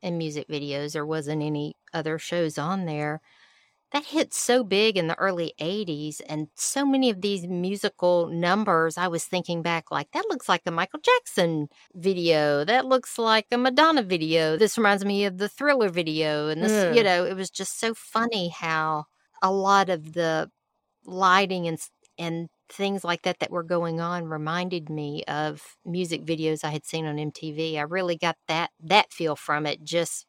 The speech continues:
Speaker 1: from my viewing of it.
Speaker 2: I wanna ask, like, so something that I was kind of realizing as, as I was watching this is that, like, I think all teen movies are a kind of fantasy, right?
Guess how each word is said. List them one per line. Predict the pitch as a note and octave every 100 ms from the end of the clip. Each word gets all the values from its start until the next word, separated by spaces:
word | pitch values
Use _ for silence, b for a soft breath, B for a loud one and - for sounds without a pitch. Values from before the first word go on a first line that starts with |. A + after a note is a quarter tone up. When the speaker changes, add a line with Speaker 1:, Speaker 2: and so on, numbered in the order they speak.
| _
Speaker 1:
from | _ D3+ D#3
my | F3 F3
viewing | C3 C3+ B2+ A#2+
of | A#2
it. | B2 - _ _ _ _ _ _ _ _ _ -
Speaker 2:
I | C#4+
wanna | A#4 -
ask, | A#3+ B3+ -
like, | G3 E3+ _ _ _
so | - A#3
something | D#4 F#4 G4+
that | C#4+
I | G#3 G3
was | F#3 -
kind | G#3 F3+
of | E3+
realizing | F3 F3 F3 E3+ D3+
as, | C3+
as | - C#3 -
I | C#3+
was | C#3+
watching | - - - -
this | - - -
is | D#3+
that, | F#3+ -
like, | E3 D#3 - - _ _ _ _
I | G#3+
think | - D#4 D4+ - - _ _ _
all | F#3 F#3+ F#3+ F#3+
teen | - - F3 E3+
movies | E3 D#3 C3 F#2 C#3 - - - _ _ _ _ _ _
are | F3 D3+
a |
kind | - - D#3 D3+
of |
fantasy, | - C3+ F#2 F#2+ - - - -
right? | F3 C3 C#3+ -